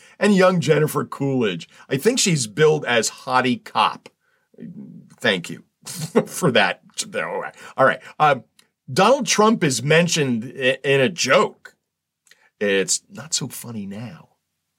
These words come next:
is it? Um, were all comedies of this time period required of a certain amount of homophobic jokes? It's just awful, and it, and it looks terrible. It's, it was never funny. Get rid of those.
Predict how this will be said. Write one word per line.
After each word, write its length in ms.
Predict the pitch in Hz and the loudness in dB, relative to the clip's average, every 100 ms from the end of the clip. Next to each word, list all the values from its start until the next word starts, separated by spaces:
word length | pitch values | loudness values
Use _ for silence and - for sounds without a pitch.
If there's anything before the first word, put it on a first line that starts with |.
| _ - | _ -6
is 220 | 131 - | -6 -6
it? 100 | _ _ _ _ _ _ _ _ _ _ _ _ _ - | _ _ _ _ _ _ _ _ _ _ _ _ _ -2
Um, 420 | 98 95 90 85 _ _ _ _ _ _ _ - | 2 2 0 -6 _ _ _ _ _ _ _ -4
were 140 | 165 254 | 2 4
all 140 | 349 | 2
comedies 540 | - 311 285 233 175 | 0 0 4 4 4
of 140 | 185 147 | 2 4
this 260 | 151 - - - | 2 2 -4 -8
time 380 | - 143 143 135 | -2 2 2 0
period 420 | - 147 147 135 | 0 2 4 2
required 540 | 120 113 127 135 139 110 | 0 -4 0 2 2 -2
of 80 | |
a 40 | 98 | -2
certain 360 | - 143 143 | 0 0 -2
amount 260 | 113 117 113 | 0 2 2
of 80 | 82 | 0
homophobic 680 | 110 127 131 117 117 107 71 | -2 -2 0 0 0 -2 -6
jokes? 500 | 85 101 180 - - _ _ _ - | -2 0 0 -2 -4 _ _ _ 0
It's 240 | 135 - | 2 2
just 520 | 120 - 285 294 - _ | -2 2 2 0 -4 _
awful, 500 | - 254 277 82 - - | 0 0 0 -4 -6 0
and 80 | 135 | 2
it, 220 | 139 110 | 4 4
and 100 | 127 | 4
it 360 | 123 - _ 147 | 2 -4 _ -10
looks 300 | 147 - - | -8 -6 -6
terrible. 480 | - 180 82 71 | 0 0 0 -6
It's, 140 | 80 90 | -10 -12
it 80 | 101 | -10
was 180 | 110 | -8
never 320 | 87 95 202 - | -4 -2 -4 -6
funny. 500 | - - 123 - _ _ _ _ _ 98 104 | -12 -4 -4 -6 _ _ _ _ _ -14 -4
Get 140 | 220 | 0
rid 120 | 120 | 2
of 80 | 120 | 0
those. 300 | - - | -4 -16